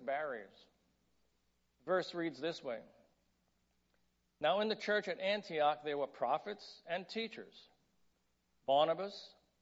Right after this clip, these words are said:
Simon called Niger, Lucius of Cyrene, Manaen, who had been brought up in the, with Herod the Tetrarch, and Saul." Niger,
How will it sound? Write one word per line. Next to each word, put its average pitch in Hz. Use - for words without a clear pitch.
Simon 165
called 160
Niger, 160
Lucius 185
of 143
Cyrene, 156
Manaen, 170
who 143
had 135
been 139
brought 147
up 156
in 151
the, 143
with 139
Herod 165
the 147
Tetrarch, 170
and 147
Saul." 131
Niger, 143